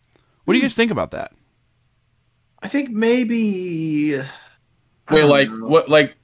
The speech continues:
Speaker 2: sales, what, uh, sales of what specifically? Like, D V D,
Speaker 1: Just in general. I
Speaker 2: Blu-ray,
Speaker 1: think
Speaker 2: or
Speaker 1: in general, like, the, uh, to my understanding, when I saw the statistics, it was, like, general, what's the word here? Like,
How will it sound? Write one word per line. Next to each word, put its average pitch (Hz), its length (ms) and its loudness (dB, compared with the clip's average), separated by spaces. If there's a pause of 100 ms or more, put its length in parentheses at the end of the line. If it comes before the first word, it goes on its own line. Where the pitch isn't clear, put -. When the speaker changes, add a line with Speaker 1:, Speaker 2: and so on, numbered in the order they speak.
Speaker 2:
sales, 175 460 2
what, 139 300 4
uh, 120 200 -2
sales 170 300 -2
of 110 80 -10
what 113 160 -2
specifically? 92 400 -16
Like, 85 180 -16
D 90 100 -16
V 85 140 -18
D, 151 60 -8
Speaker 1:
Just 214 200 2
in 208 140 2
general. 170 340 2
I 151 160 2
Speaker 2:
Blu-ray, - 20 2
Speaker 1:
think 196 180 0
Speaker 2:
or 190 120 -6
Speaker 1:
in 170 100 0
general, 185 320 0
like, 151 180 0
the, 143 260 -8 (120)
uh, 127 240 -2 (260)
to 127 100 -10
my 143 140 2
understanding, 160 360 -2
when 135 100 -2 (140)
I - 20 -14
saw 139 200 -4
the 123 100 -8
statistics, - 540 -12 (300)
it 151 80 0
was, 160 80 2
like, 147 160 0
general, 147 800 -2
what's 147 180 -6
the 156 80 -4
word 139 200 -2
here? 147 180 -4
Like, 107 360 -6